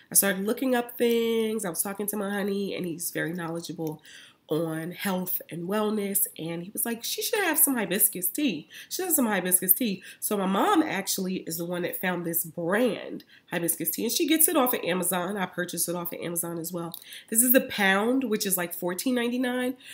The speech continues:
but originally I purchased the, uh, half a pound, which is nine ninety-nine. This is a better price because you get double the amount for, you know, not double the cost. But, um, this is beautiful.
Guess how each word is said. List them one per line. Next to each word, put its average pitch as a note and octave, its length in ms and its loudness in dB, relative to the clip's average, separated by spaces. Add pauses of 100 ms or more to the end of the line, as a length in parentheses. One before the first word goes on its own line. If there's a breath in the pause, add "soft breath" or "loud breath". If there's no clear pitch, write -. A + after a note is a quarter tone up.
but F#3+ 120 0
originally A3+ 440 4
I G3 80 4
purchased F#3+ 540 -2
the, F#3 320 -6
uh, E3 400 -6
half A#3 300 0
a - 20 0
pound, F3 440 -4 (280 loud breath)
which F#3+ 180 0
is F3 120 0
nine G#3 260 6
ninety-nine. E3+ 540 0
This F3+ 160 6
is G3 80 4
a G3 40 0
better F#3+ 240 2
price F#3+ 460 2
because E3+ 340 -2
you F3 60 -4
get E3+ 160 -4
double E3+ 220 -2
the E3+ 100 -4
amount E3 340 -4
for, C#3 480 -6 (360 loud breath)
you F3 100 -2
know, D3+ 340 -8
not F3+ 300 -2
double E3 180 0
the E3 100 -6
cost. E3 420 -4 (260 loud breath)
But, F3 160 -2
um, E3+ 400 -6 (300)
this G3 240 0
is G#3+ 120 2
beautiful. - 680 -10